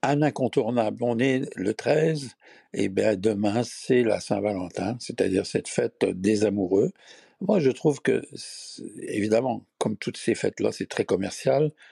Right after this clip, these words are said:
parce qu'il n'y a pas besoin de, de le quatorze février pour offrir du chocolat, des fleurs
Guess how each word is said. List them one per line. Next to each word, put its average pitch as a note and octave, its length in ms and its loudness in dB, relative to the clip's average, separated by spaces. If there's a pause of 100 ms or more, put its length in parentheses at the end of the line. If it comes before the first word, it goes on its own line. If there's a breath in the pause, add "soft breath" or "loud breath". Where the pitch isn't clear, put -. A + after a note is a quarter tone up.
(280 loud breath)
parce - 120 -14
qu'il G#2+ 100 0
n'y G#2 60 4
a - 40 2
pas C3 120 0
besoin A#2+ 460 2
de, - 260 0 (420)
de A2 140 -2
le G2+ 120 0
quatorze - 440 0
février G#2+ 360 -2
pour G#2 180 -2
offrir G2 220 -2
du G2 100 -8
chocolat, G2+ 420 2
des G2 120 -4
fleurs A#2+ 400 2